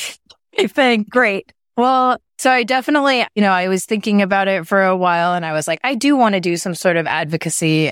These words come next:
Speaker 1: And, you know, mental health and cannabis is my advocacy platform, neurodiversity and cannabis. And it's a complicated one. People don't like to talk about it because it's taboo and because cannabis can be, like, how about this? Neurodivergent people can be more vulnerable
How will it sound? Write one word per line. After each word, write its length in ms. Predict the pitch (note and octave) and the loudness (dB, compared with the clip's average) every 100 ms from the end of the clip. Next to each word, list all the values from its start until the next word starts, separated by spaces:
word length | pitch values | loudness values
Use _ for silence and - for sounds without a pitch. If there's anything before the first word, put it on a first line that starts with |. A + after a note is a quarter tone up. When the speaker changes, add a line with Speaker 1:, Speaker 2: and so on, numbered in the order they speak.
| - | -2
Speaker 1:
And, 440 | F3 E3+ E3 D#3+ | -2 0 0 -2
you 80 | F#3 | 0
know, 200 | E3+ E3+ | 0 -2
mental 340 | F#3 G#3+ A3+ B3 | -2 -2 -2 -2
health 220 | G#3+ G3+ | -2 -2
and 120 | F#3+ | -2
cannabis 460 | F#3+ E3 D#3+ D#3 - | -2 -2 -2 -2 -2
is 220 | E3 D#3 | -2 -2
my 260 | E3 D#3 D3+ | -2 -2 -4
advocacy 600 | - C#3+ C#3+ - - E3+ | -4 -4 -4 -6 -6 -6
platform, 760 | E3 D#3+ D3+ - D3+ D3+ D#3+ D3+ | -2 -2 -2 -2 0 0 0 0
neurodiversity 760 | D3+ D3+ D3+ D3 C3+ C#3+ C#3+ | 0 0 -2 -2 -4 -4 -2
and 120 | D#3 | -2
cannabis. 540 | D3+ D3 D3 D3 F#3+ - - | -2 -2 -2 -2 -2 -4 -2
And 400 | E3 E3 D#3+ E3 _ | 0 0 0 -4 _
it's 60 | - | -4
a 60 | A#3 | -2
complicated 640 | A#3+ C#4 F#3 F#3 E3+ E3 | -2 -2 -4 -4 -4 -4
one. 220 | F3 F3+ | -4 -2
People 320 | F#3 E3 F#3+ | -2 -2 0
don't 240 | E3+ E3+ D#3 | 2 2 0
like 180 | D#3 | -4
to 80 | - | -4
talk 280 | - G#3+ G3+ | -4 -2 -2
about 260 | D#3 D3 D3+ | 0 0 0
it 140 | E3+ | -4
because 340 | E3 D#3+ D#3+ D3+ | -6 -2 0 0
it's 200 | D#3 - | -2 -4
taboo 600 | F#3 F#3+ F3 C#4+ D3+ D#3+ | -4 -2 0 0 0 -2
and 200 | E3+ E3 | -2 -2
because 400 | D#3+ F#3+ E3+ - | 0 0 -2 -4
cannabis 420 | A3+ C4+ C4+ - | -4 -4 -4 -8
can 680 | - G#3+ A#3 G#3 F3+ D#3+ E3 | -4 0 2 2 0 -2 -4
be, 260 | F#3 F3+ F3 | 0 0 0
like, 160 | F#3 - | -2 -2
how 120 | - | -4
about 180 | G#3+ F#3 | -2 -2
this? 220 | D3 - - _ - | -4 -8 -14 _ -2
Neurodivergent 760 | A#3 C#4 A3+ G3+ G3 F3 E3 | 2 2 0 -2 -2 -4 -6
people 360 | - E3+ E3+ D#3+ | -6 -4 0 -2
can 220 | - D3+ | 0 -2
be 160 | C#3+ E3 | 0 2
more 260 | D#3+ D#3+ | 2 2
vulnerable 840 | C#3 D3+ D#3 C#3+ C#3 C3 C#3 D#3 | 0 0 0 0 -2 0 0 0